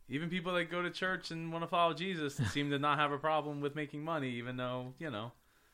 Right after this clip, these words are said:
Speaker 1: or money in excess.
Speaker 2: But I just, uh, f-, I feel like the people that are out there, at least the ones I see that are actually doing something different or following their dreams, are much happier. I mean,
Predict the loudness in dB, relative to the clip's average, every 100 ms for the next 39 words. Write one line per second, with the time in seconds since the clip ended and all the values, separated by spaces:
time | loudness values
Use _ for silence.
0 | _ _ _ _ _ _ -4 2 4 4
1 | 4 2 -2 0 2 2 0 -6 -14 -16
2 | -10 -6 -4 -2 -2 -4 -6 -8 -8 -10
3 | -14 -20 -20 -6 -4 -2 2 4 4 2
4 | -2 -4 -4 -2 -2 0 0 0 -2 -2
5 | -2 -2 0 0 0 -2 -2 -2 -2 -2
6 | -4 -4 -2 -4 -4 -8 -8 -4 -4 -2
7 | -4 -2 -4 -4 -4 -2 0 -2 -2 -4
8 | -4 -6 -8 -12 -10 -8 -6 -8 -8 -10
9 | -10 -14 -16 -18 _ _ _ _ -12 -6
10 | -4 -4 -6